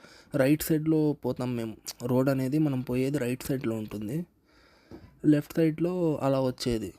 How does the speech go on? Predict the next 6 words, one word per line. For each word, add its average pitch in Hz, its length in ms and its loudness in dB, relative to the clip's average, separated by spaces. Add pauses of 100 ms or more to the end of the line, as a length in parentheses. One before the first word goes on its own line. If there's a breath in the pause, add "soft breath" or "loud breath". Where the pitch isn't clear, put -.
(140)
మన 156 120 2
ఇండియాలో 151 440 2
అయితే 156 540 -2
లెఫ్ట్ 127 300 -2
సైడ్ 160 220 4
ఉంటుంది. 110 460 -6